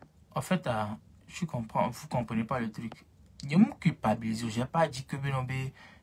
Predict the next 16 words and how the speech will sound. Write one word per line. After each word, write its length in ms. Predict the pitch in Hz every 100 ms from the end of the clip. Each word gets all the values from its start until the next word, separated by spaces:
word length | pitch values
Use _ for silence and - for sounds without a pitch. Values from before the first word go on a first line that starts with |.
| -
mais 180 | 123 123
il 120 | 151
t'a 180 | 127 113
on, 180 | 110
ben, 180 | 117 127
ben, 260 | 127 131 110 - - - - - - - - - - - -
oubliez, 200 | - 127
c'est 160 | 139 131
bien. 180 | 113 110 - - - - - -
Amérique 400 | 143 156 220 233
en 80 | 147
commentaire, 500 | - 117 113 135 117
on 40 |
a 60 | 117
les 100 | 131
bombés, 640 | 117 110 120 123 123 123